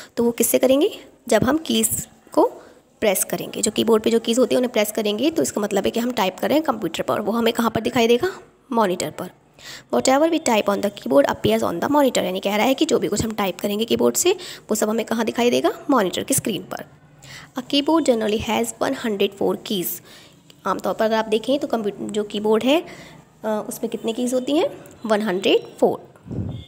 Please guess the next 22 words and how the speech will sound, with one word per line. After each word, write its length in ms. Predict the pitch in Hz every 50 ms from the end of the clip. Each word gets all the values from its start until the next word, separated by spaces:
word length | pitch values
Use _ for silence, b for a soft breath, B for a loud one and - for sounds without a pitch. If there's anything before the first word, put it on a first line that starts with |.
| - B B B B B B B B B B B -
Some 240 | - - 320 359 392 381 -
keyboards, 500 | 262 220 202 190 190 - - - - - - -
uh, 200 | - 220 208 202 - - - - - 240
may 360 | 240 233 214 202 208 277 320 - - - - -
have 340 | 302 285 254 269 269 - -
more 340 | 254 233 226 233 233 226 247 - - -
and 180 | 214 202 208 208
some 260 | - - 302 320 330 269
may 120 | 247 247 233
have 240 | 220 220 - 208 208 - - - - _ _ _ _ -
even 240 | 254 247 269 302 320 320 B B B B B -
less 280 | - 233 254 285 320 - - -
than, 260 | 240 214 214 220 247 - - - - - - 226 208 220
less 200 | 226 262 285 - -
than 220 | 233 202 214 247 247
one 160 | 247 254 247
hundred 240 | 247 254 247 262 -
four 140 | - 233 220 214 -
keys। 240 | - 170 170 185 -
यानी 160 | 208 214 262 277
कितनी 280 | - 247 - - 269
होंगी, 280 | 262 254 254 269 339